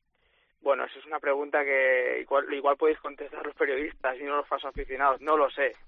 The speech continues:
Pero está claro que hay más plantilla para sacarle provecho. O sea, somos el Español que le ha ganado al Barça en Copa,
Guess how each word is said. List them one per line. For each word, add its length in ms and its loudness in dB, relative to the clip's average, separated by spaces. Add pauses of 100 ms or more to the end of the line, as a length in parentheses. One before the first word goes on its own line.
(140)
Pero 260 4
está 200 4
claro 260 6
que 460 0
hay 180 2
más 240 4
plantilla 580 2
para 300 2
sacarle 340 0
provecho. 380 -2
O 20 -2
sea, 260 0
somos 280 -2
el 120 0
Español 540 2 (360)
que 120 -2
le 80 4
ha 80 8
ganado 220 4
al 60 2
Barça 240 4
en 100 -6
Copa, 380 6